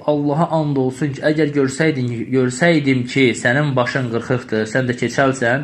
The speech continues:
Çünki sahabələrə görə keçəl, yəni xavariclərin vəsiflərindən biri, bəzi hədislərdə də gəlir ki, kəs-, e,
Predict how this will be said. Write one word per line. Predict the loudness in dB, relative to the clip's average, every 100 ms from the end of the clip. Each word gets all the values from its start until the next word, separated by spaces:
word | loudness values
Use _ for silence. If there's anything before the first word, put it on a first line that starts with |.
| -6 _ _ _ _
Çünki | -10 -8
sahabələrə | -4 -2 2 2 2
görə | 0
keçəl, | -4 -6 -4 -6 -2
yəni | 0 0
xavariclərin | 0 0 2 2 0 0
vəsiflərindən | -4 -4 -4 -2 -4 -4 -2
biri, | -2 -4 -12 -18 -16 -16 -8 2
bəzi | 4 4 0
hədislərdə | -2 -2 0 0
də | 0
gəlir | -2 -2
ki, | -6
kəs-, | -10 -8 -10 -12
e, | -6